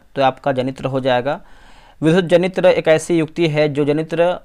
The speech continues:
यानी जो यांत्रिक ऊर्जा को विद्युत ऊर्जा में परिवर्तित करती है। इस विद्युत जनित्र में प्रायः माइकल फैराडे के विद्युत चुंबकीय प्रेरण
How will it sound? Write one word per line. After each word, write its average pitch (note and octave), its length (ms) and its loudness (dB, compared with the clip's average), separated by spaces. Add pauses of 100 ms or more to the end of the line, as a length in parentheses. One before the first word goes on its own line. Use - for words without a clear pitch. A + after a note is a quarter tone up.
(340)
यानी C#3 360 -2
जो C#3+ 140 -2
यांत्रिक D3 420 0
ऊर्जा D#3 200 2
को D#3+ 120 -2
विद्युत D#3 200 -2
ऊर्जा C#3+ 240 0
में D#3 80 -4
परिवर्तित C3 480 -2
करती G2+ 320 -12
है। F#2 240 -16 (380)
इस E3 160 2
विद्युत D#3+ 340 -2
जनित्र D#3 360 0
में B2+ 220 -4
प्रायः D3+ 520 2
माइकल C#3+ 440 0
फैराडे C#3+ 360 0
के D#3 80 -8
विद्युत D3 320 -6
चुंबकीय C#3 520 -2 (480)
प्रेरण C#3+ 380 4